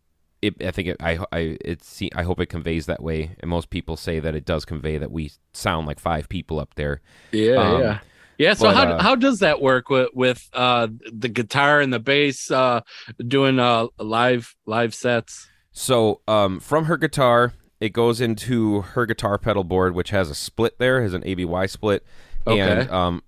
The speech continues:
Speaker 1: from there, it goes to her guitar effects pedals, out to her amp. It's a normal guitar tone, normal
Speaker 2: Yeah.
Speaker 1: standard stuff.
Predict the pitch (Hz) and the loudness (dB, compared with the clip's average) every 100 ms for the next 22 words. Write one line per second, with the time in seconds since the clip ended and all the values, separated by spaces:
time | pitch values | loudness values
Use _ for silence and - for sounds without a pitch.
0 | - - 104 95 107 135 131 131 - 104 | -18 -6 -4 -2 2 4 4 2 0 -2
1 | 110 110 107 113 95 101 95 90 85 - | 2 0 0 -2 0 2 4 2 0 -8
2 | _ _ _ _ _ 113 - 131 135 127 | _ _ _ _ _ -4 0 2 2 2
3 | 127 - 131 120 117 104 101 101 101 92 | 0 0 2 2 4 2 0 -2 0 2
4 | 90 92 95 90 90 87 82 92 80 - | 0 -2 0 0 2 0 -2 0 -2 -2
5 | 76 71 80 - 95 85 80 107 101 85 | -4 -4 -10 -8 -2 -2 0 2 2 2
6 | 78 - 90 78 | -2 0 0 0